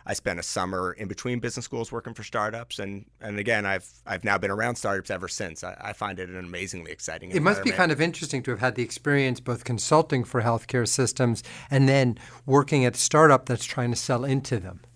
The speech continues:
Speaker 1: Mm-hmm.
Speaker 2: Was there insights that you thought that the folks that, that, that you were trying to impart on the people about, like, "Oh my gosh, if you only saw the inside of the belly of the beast"?
Speaker 1: Yeah, no, it, it was an amazingly valuable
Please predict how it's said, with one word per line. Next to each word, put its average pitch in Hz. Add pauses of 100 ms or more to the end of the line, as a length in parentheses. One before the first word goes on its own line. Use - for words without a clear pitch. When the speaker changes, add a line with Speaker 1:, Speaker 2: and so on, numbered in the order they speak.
Speaker 1:
Mm-hmm. 131
Speaker 2:
Was 147
there 151
insights 147
that 139
you 131
thought 127
that 123
the 131
folks - (260)
that, 135
that, 135
that 131
you 113
were 117
trying 127
to 123
impart 120
on 117
the 117
people 131
about, 113 (320)
like, 127
"Oh 143
my 123
gosh, 123
if 117
you 131
only 131
saw 131
the 117
inside 123
of 113
the 117
belly 120
of 117
the 117
beast"? 117
Speaker 1:
Yeah, 330
no, 180
it, 151
it 165
was 165
an 135
amazingly 147
valuable 117